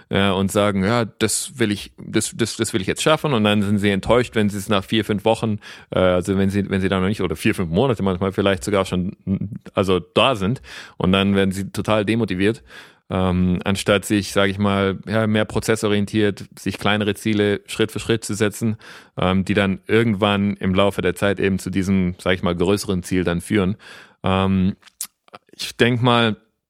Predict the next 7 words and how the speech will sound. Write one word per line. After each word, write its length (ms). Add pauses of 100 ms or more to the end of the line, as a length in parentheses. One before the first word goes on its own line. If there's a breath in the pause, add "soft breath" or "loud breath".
(280)
einfach 380
so 260
zu 160
trainieren, 480 (520 loud breath)
die 160
meisten 500
Leute, 680